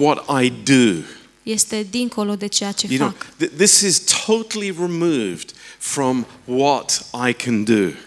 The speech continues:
Speaker 2: Și este total îndepărtat, um,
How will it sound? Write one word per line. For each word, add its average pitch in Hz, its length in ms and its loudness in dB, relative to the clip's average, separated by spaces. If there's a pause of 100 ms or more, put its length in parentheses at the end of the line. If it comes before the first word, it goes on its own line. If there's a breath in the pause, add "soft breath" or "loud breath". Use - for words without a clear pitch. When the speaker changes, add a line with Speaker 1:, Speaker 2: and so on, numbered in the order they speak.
(180)
Speaker 2:
Și - 300 0
este 226 200 -4
total 233 580 -4
îndepărtat, 208 1000 -8 (260)
um, 202 500 -8